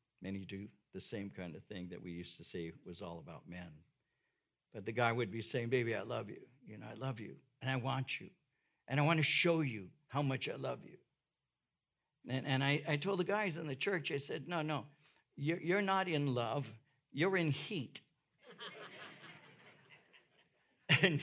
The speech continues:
you need to learn the difference. And that's true,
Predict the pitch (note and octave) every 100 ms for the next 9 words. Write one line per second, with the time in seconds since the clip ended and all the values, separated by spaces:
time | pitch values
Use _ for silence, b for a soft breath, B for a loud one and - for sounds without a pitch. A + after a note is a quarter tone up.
0 | - D3+ D3+ E3+ G3 C#3+ D#3 B2+ D3 E3
1 | E3+ E3 - G#3 G3+ C#4 - - - -
2 | - - _ _ _ _ b b b b
3 | A#3+ C#4+ C#4+ - D#4+ D4